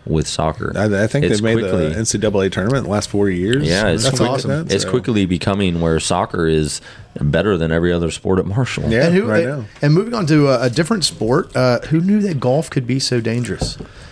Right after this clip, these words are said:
Speaker 3: I was reading a story the other day. In, in Mississippi, a gentleman, uh, got in an argument with another golfer, bit his nose off in the parking lot, jumped in his Tesla, and rolled out.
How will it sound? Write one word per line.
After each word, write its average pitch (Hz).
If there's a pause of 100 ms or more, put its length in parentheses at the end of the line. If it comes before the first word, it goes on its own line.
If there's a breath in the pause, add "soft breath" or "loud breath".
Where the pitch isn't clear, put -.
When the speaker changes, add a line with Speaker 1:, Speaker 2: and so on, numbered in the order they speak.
(160 loud breath)
Speaker 3:
I 147
was 143
reading 165
a 139
story 156
the 110
other 104
day. 110
In, 110
in 110
Mississippi, 135
a 104
gentleman, 113 (140)
uh, 98
got 113
in 120
an 117
argument 123
with 113
another 110
golfer, 107
bit 120
his 110
nose 110
off 104
in 104
the 98
parking 113
lot, 101
jumped 113
in 117
his 101
Tesla, 110
and 98
rolled 92
out. 85